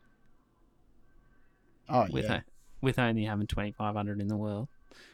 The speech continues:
Speaker 1: Mm.
Speaker 2: But yeah, anyway, I won't be buying it.
Speaker 1: No.
Speaker 2: Uh, so today, two K Games announced the formation of a new studio called Cloud Chamber to work on the next BioShock,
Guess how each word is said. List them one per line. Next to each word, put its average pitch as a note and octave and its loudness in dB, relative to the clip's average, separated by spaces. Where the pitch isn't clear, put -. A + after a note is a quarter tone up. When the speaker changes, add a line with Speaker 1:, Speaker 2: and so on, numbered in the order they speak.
Speaker 1:
Mm. D#3+ 0
Speaker 2:
But - -6
yeah, C3+ -6
anyway, E2+ 0
I - -4
won't C#2 0
be G2+ 0
buying G#2 0
it. - -2
Speaker 1:
No. B2 2
Speaker 2:
Uh, C3 4
so - 2
today, D3 4
two D3 2
K C3 -4
Games B2 0
announced A#2+ 0
the A#2+ 0
formation C#3+ 4
of A2+ 2
a - 0
new C#3+ 4
studio B2+ 4
called A2 0
Cloud B2 0
Chamber G#2+ 0
to - -6
work A2+ 0
on G2 -4
the F#2+ -6
next G#2 -2
BioShock, - -2